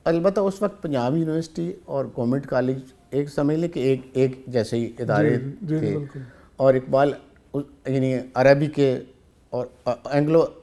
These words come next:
Speaker 1: अरेबिक टीचर के तौर पे पढ़ाते रहे,
Speaker 2: जी।
Speaker 1: अंग्रेज़ी भी पढ़ाते रहे, पे-, पेपर्स भी दे-, देखते रहे। इकबाल का बहुत बड़ा कंट्रीब्यूशन है। और अगर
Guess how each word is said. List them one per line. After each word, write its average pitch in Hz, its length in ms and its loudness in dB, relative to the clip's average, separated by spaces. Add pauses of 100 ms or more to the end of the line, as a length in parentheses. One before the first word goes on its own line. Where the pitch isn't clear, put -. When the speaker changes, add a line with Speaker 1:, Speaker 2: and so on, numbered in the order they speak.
(120)
Speaker 1:
अरेबिक 143 440 0
टीचर 143 320 0
के 147 140 0
तौर 139 200 6
पे 139 180 -2
पढ़ाते 131 460 0
रहे, 131 120 2
Speaker 2:
जी। 131 60 2
Speaker 1:
अंग्रेज़ी 135 360 -2
भी 139 120 -2
पढ़ाते 131 420 -2
रहे, 131 260 2
पे-, 127 260 -10
पेपर्स 135 460 -2
भी 143 220 -4
दे-, 120 180 -8
देखते 131 380 -2
रहे। 131 200 2
इकबाल 123 320 -4
का 127 120 -4
बहुत 123 220 -6
बड़ा 117 200 -2 (500)
कंट्रीब्यूशन 120 720 -2
है। 113 120 -8 (480)
और 143 220 8 (460)
अगर 139 440 4